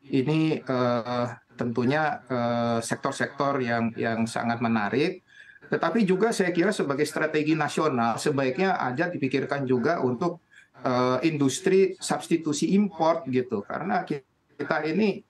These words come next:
eh, apa, banyak sekali barang-barang yang kita nggak hasilkan sendiri, sehingga kita import gitu ya. Dan import ini akan sangat mengganggu kita punya neraca.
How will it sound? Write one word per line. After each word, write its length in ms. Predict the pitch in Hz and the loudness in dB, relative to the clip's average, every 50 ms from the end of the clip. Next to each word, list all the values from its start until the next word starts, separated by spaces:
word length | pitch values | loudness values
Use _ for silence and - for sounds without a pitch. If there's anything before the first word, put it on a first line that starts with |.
| _ _ _ _ - - | _ _ _ _ -10 -6
eh, 680 | - 135 139 143 143 147 135 139 139 139 139 139 139 135 | -2 -2 0 0 2 2 2 2 2 2 0 0 -2 -2
apa, 400 | - 135 131 - 98 98 - - | -2 -4 -2 -2 -4 -4 -4 -4
banyak 240 | 123 117 113 139 - | -4 -2 -2 -2 -2
sekali 320 | - 147 - 139 147 190 | -4 -4 -2 0 2 2
barang-barang 480 | 185 151 139 143 139 127 143 175 190 170 | 2 2 0 -2 -2 0 0 0 0 0
yang 60 | 156 | -2
kita 180 | 160 156 165 160 | -2 -2 -2 -2
nggak 640 | 151 151 131 120 127 135 - - - _ - - - | -2 -2 0 0 0 0 -2 -4 -8 _ -12 -6 -4
hasilkan 480 | 165 147 - - 156 143 - 139 139 | -4 -2 0 0 0 0 0 -2 -4
sendiri, 640 | 135 - 151 139 127 120 113 110 120 156 202 - - _ _ _ - - - - - | -4 -4 -4 -2 -2 -2 0 0 2 0 0 0 -4 _ _ _ -20 -20 -20 -14 -6
sehingga 320 | - 156 143 135 131 175 | -2 -2 0 2 2 2
kita 480 | 190 - 143 131 165 180 175 - - - 185 190 | 0 0 -2 0 2 2 0 0 -2 -8 -2 2
import 480 | 190 185 190 185 - 147 147 151 - - 131 | 4 4 4 4 2 0 0 0 -2 -2 -2
gitu 160 | 131 127 139 | -2 0 0
ya. 240 | 127 113 117 - - | 0 0 0 -4 -2
Dan 240 | - 131 117 - 139 | -4 -4 -2 0 -2
import 320 | 131 127 - 147 143 - 131 127 | -2 0 0 -2 -2 -2 -4 -4
ini 240 | 147 175 185 170 | -2 0 0 -2
akan 320 | 175 - - - - 151 143 | 0 -2 -4 -2 -2 -4 -4
sangat 320 | - 131 120 139 151 147 | -2 -4 -2 -2 -2 -2
mengganggu 400 | 139 139 131 123 120 120 120 156 | -2 -2 -2 0 0 0 0 -2
kita 320 | - - - - 139 135 - | -2 -2 -2 -4 -4 -4 -2
punya 400 | 117 113 120 139 143 139 - - - | -2 0 0 0 0 -2 -4 -8 -8
neraca. 720 | - 127 123 120 117 117 117 - - 120 98 90 - - | -6 -4 -2 -2 -2 -4 -4 -4 -4 -4 -4 -4 -8 -12